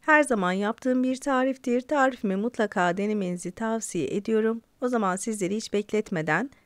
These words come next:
hemen tarifimin yapım aşamalarına geçiyorum. Elmalı kurabiyenin öncelikle iç harcını hazırlamakla başlıyorum. Üç tane elmanın kabuklarını soyduktan sonra rendenin büyük kısmıyla rendeledim.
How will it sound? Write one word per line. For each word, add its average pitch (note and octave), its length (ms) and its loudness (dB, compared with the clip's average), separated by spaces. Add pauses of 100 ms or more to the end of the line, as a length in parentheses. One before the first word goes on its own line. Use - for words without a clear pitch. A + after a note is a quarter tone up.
hemen F#3 400 -2
tarifimin F#3+ 680 2
yapım F#3+ 320 -2
aşamalarına D3+ 580 -2
geçiyorum. D#3 580 -6 (1200)
Elmalı C#4+ 380 2
kurabiyenin G#3+ 540 2
öncelikle A3+ 880 -2 (240)
iç E4 180 -2
harcını F#3+ 380 0
hazırlamakla F#3+ 840 -4
başlıyorum. A3+ 640 -2
Üç F#4+ 200 -8
tane F3+ 320 -2
elmanın A3 460 -2
kabuklarını A#3 540 -4
soyduktan B3 640 -2
sonra F#3 500 -2
rendenin G3 500 -2
büyük C#4+ 200 -4
kısmıyla E3+ 500 -4
rendeledim. B3+ 640 -2